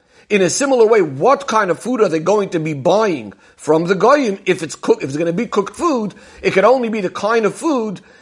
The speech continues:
that wouldn't have changed based on cooking.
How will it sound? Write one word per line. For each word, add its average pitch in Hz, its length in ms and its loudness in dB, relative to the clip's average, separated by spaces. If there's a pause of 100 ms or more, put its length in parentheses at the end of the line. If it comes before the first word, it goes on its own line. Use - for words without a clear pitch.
(140)
that 214 600 -2 (320)
wouldn't 233 360 0
have 185 140 2
changed 190 680 0
based 190 280 0
on 147 140 -8
cooking. 262 560 -6